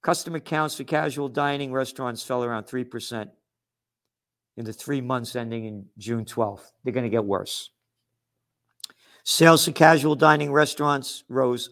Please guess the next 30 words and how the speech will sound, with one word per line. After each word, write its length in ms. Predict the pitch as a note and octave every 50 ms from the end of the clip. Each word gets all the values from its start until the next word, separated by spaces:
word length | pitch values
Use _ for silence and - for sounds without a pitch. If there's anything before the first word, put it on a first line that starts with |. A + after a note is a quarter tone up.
| _ - -
four 180 | - C#3+ D#3 D3
point 300 | - - D3+ C#3 C3 -
four 200 | - C3+ C3+ B2+
percent 440 | - B2+ A#2 - - A#2+ A#2 A2+ - _ _ _ _ -
during 220 | A#2+ A#2+ A2 G#2
the 60 | G#2
period, 500 | - - - D3 C#3+ C#3 C#3 C3+ C3 C3 - - _ _ _ _ _ _ _
but 260 | - A2 A2+ - _ -
price 440 | - - A#3 A#3+ A3 F3 - -
increases 760 | - B2 A2 G#2 - A2+ A2 G#2+ G2 - A2 G#2+ G2+ - - - _ _ _ _ _
played 260 | - - D#3 D#3 D3
a 60 | C3+ B2
large 400 | A2+ C3 C3 C3+ C3+ C3 - - _ _
role 360 | - A#2+ A2+ A2+ A2+ G#2+ - -
in 100 | A#2 G#2
the 60 | G#2+
growth, 340 | G2+ - G#2+ G2+ - - _ _ _ _ _ _ _ _ _ _ _ _ _ -
Black 240 | A#2 A2 - - _
Box 360 | - - - - - - -
said. 160 | - - _ _ _ _ _ _ _ _ _ _ _
So 160 | - - D#3 D3+
in 200 | C3+ C#3+ D3 D#3+
other 180 | E3 D#3 D#3
words, 280 | C3+ C#3 C#3 C3+ A2+ A2
they 120 | B2+ B2
paid 340 | B2 - - D3+ D#3 C#3+ B2
more 180 | B2+ C3 B2 A#2
or 40 |
less 260 | A2 A2+ A#2 G#2+ - -
people. 420 | _ - G#2 - - _ - _